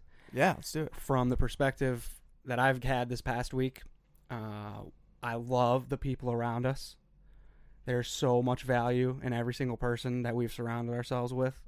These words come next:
Speaker 2: and there's just, it's just loaded with positivity, from working out with you, Jack, to, uh, Matt Herron coming in the house and just always coming in with energy, to just the back pocket with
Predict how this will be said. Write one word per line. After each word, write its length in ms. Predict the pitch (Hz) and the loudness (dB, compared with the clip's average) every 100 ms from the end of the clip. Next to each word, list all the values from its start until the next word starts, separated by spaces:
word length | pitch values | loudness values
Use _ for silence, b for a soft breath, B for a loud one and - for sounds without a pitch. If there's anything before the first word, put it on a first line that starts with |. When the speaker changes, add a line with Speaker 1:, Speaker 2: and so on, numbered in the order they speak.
| - b b b | -20 b b b
Speaker 2:
and 160 | 123 117 | -4 -2
there's 220 | 113 113 | -2 -4
just, 140 | 117 110 | -6 -6
it's 140 | 131 | -4
just 160 | 135 120 | -4 -2
loaded 280 | 123 117 117 | 2 2 2
with 140 | 113 | 0
positivity, 640 | 123 117 117 120 117 120 | -2 -4 -4 -2 0 0
from 220 | 123 117 117 | -2 -4 -2
working 260 | 123 131 | -2 0
out 120 | 120 120 | -2 -2
with 120 | 117 | 0
you, 140 | 120 117 | -2 2
Jack, 400 | 123 117 120 - | 2 0 -4 -8
to, 420 | 117 110 107 107 - b b b b b - | -6 -6 -6 -8 -14 b b b b b -8
uh, 380 | 113 107 113 113 | -6 -6 -8 -4
Matt 260 | 120 123 123 | 0 0 0
Herron 260 | 123 123 | 0 0
coming 400 | - 123 123 123 - | 0 0 2 0 -2
in 200 | 131 123 | 0 2
the 120 | 120 | 2
house 320 | 123 120 123 | 0 -2 -2
and 80 | 127 | -4
just 260 | 117 113 - - _ _ _ | -4 -6 -12 -20 _ _ _
always 440 | 139 139 135 131 123 | 0 4 4 2 0
coming 300 | 139 127 127 | 0 2 2
in 60 | |
with 120 | 123 | 2
energy, 540 | 113 117 117 127 123 120 b b b b b b - | -2 -4 -4 -4 -4 -6 b b b b b b -6
to 260 | - 139 131 | 2 4 4
just 220 | 135 127 | 0 0
the 80 | 135 | 4
back 260 | 131 143 | 4 4
pocket 360 | 135 135 135 139 | 4 2 2 2
with 240 | 131 120 | 2 0